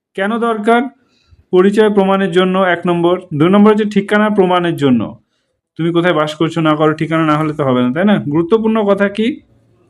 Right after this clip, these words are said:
আপনার আধার কার্ডের সাথে মোবাইল নম্বর লিংক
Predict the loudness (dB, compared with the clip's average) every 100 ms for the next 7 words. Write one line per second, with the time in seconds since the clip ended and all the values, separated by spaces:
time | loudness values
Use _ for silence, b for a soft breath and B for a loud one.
0 | _ _ _ _ _ _ _ _ _ _
1 | _ -4 -4 2 2 4 2 2 0 2
2 | 0 0 -2 -2 -2 -2 0 0 0 0
3 | 0 0 -2 -2 -2 -2